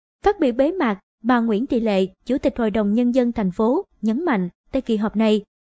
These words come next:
Hội đồng Nhân dân thành phố đã dành nhiều thời gian thảo luận về tình hình và kết quả thực hiện kế hoạch phát triển kinh tế, xã hội,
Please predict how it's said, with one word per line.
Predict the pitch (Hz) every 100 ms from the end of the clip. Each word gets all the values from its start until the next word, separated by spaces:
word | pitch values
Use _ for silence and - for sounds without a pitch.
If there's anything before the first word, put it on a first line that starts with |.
| -
Hội | 277
đồng | 269 254
Nhân | 262 294 277
dân | 285 277
thành | 262 220
phố | 262
đã | 285
dành | 254 262 226
nhiều | 233
thời | 226 226
gian | 214 254 262
thảo | 202
luận | 262 254 190
về | 226
tình | 214 202
hình | 214 196
và | 208
kết | 202 359
quả | 254 202
thực | - 208
hiện | 240 185
kế | 180 320
hoạch | 277 -
phát | 339
triển | 349 180
kinh | 202 247
tế, | 226 247 294 381
xã | - 214
hội, | 208 269 196